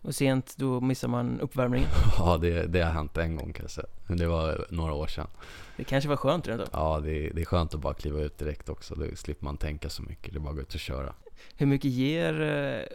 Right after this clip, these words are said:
Speaker 1: uppvärmningarna egentligen? Jag menar, som åskådare så sitter man där och ser samma uppvärmning match efter match efter match. Samma grejer om och om igen, liksom. Hur mycket, är det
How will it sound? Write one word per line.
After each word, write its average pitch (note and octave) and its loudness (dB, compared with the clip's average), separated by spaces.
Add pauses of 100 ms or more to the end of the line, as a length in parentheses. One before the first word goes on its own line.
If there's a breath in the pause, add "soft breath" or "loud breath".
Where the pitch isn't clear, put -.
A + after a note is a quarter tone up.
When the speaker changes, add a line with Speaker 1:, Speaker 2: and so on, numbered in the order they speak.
Speaker 1:
uppvärmningarna C3 2
egentligen? C3+ -2
Jag C#3+ -2
menar, C3+ 0 (320)
som C3+ 0
åskådare D3 2
så D#3+ -8
sitter D3+ -2
man D3 2
där C3+ 2
och C3+ -4
ser C#3 -2
samma C3+ 0
uppvärmning C3+ 0
match C#3+ -4
efter C3 -6
match C3+ -4
efter B2 -8
match. B2+ -4
Samma C3+ 0
grejer C3 0
om C3 0
och B2+ 0
om B2 0
igen, A2 -2
liksom. A2+ -8 (640 loud breath)
Hur D3+ 2
mycket, C3+ 0
är C3+ 4
det D3+ 0